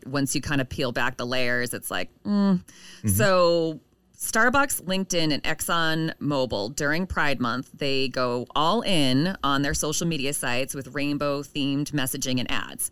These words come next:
Speaker 1: However, in countries like India, the U A E, or other countries where homosexuality is deeply stigmatized, they don't.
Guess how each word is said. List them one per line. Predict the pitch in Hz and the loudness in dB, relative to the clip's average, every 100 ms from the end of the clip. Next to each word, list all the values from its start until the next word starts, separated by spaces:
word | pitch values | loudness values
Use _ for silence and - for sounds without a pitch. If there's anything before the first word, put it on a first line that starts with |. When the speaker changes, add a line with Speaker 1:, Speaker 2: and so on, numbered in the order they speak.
| _ | _
Speaker 1:
However, | - 156 285 262 107 90 - - - _ - | -4 2 4 2 0 -4 -6 -12 -20 _ -6
in | 160 | -4
countries | 160 170 170 170 | -2 -2 -2 -2
like | 156 147 - | -2 -4 -2
India, | 175 175 170 160 156 151 - - _ _ | 0 0 0 2 2 0 -2 -8 _ _
the | 165 | 0
U | 170 165 | 2 2
A | 156 | 2
E, | 151 151 143 143 135 - - | 2 2 2 0 -2 -10 -4
or | 156 | 0
other | 165 160 | 0 0
countries | - 160 156 156 151 147 | -4 -6 -4 -4 -4 -2
where | 139 | -2
homosexuality | 135 151 143 135 - 160 147 139 139 | 0 -2 -2 -4 -4 0 0 0 0
is | 135 139 | -2 -4
deeply | - 156 - 127 | -4 -4 -2 -4
stigmatized, | - 226 180 - 131 123 127 - | 0 2 2 2 0 2 -2 -2
they | 123 120 - | -4 -4 -2
don't. | 143 - - - | 0 0 -6 -8